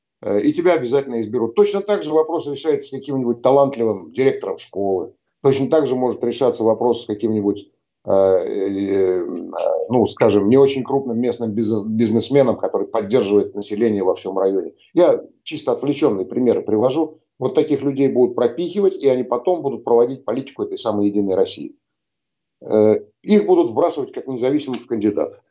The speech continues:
Но в этот умный голос заносить именно их и не показывать, что это «Единая Россия». Врач Василий Петрович Сергеев будет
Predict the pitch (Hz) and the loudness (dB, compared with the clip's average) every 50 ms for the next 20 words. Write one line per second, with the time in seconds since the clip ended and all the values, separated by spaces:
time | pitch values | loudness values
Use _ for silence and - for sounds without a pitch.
0 | _ _ _ _ _ - 160 185 190 175 - - _ _ _ _ 127 175 196 190 | _ _ _ _ _ 2 4 4 4 4 2 -2 _ _ _ _ -2 -2 2 2
1 | 180 180 - 220 202 190 180 185 175 170 226 262 254 233 196 - - 175 175 185 | 0 -2 2 2 2 2 4 2 2 2 4 2 2 2 2 0 -2 -2 -2 -2
2 | 175 - 214 202 - 190 202 202 208 208 214 - - 214 208 175 - - - _ | -4 -6 -10 -12 -10 -4 0 2 2 2 2 0 -2 -2 -2 -2 -2 -6 -12 _
3 | - 180 190 214 214 - 226 226 - 240 220 185 185 165 - - 175 156 - 156 | -2 2 4 4 4 4 0 0 2 0 2 2 2 0 0 0 0 0 2 2
4 | 165 170 156 160 139 117 113 135 131 131 - - 120 76 - - _ _ _ _ | 0 0 2 0 2 2 2 2 2 0 -2 -6 -6 -6 -8 -10 _ _ _ _
5 | _ _ _ _ _ - 113 143 214 233 220 185 - - - - _ _ _ _ | _ _ _ _ _ -6 0 4 4 4 4 4 2 -4 -8 -18 _ _ _ _
6 | _ _ _ _ _ - - 123 160 180 170 - 208 - - - - 170 - 196 | _ _ _ _ _ -12 -4 0 0 0 2 2 0 0 2 0 0 0 2 4
7 | 185 160 147 - - - - _ - - 175 170 175 175 240 240 214 156 - - | 4 4 4 2 -2 -12 -18 _ -4 0 0 0 2 4 4 4 4 4 2 -2
8 | - - _ _ _ _ _ _ _ _ _ _ _ _ _ 120 160 208 208 160 | -10 -20 _ _ _ _ _ _ _ _ _ _ _ _ _ 0 0 4 4 4
9 | 151 - - | 2 0 -4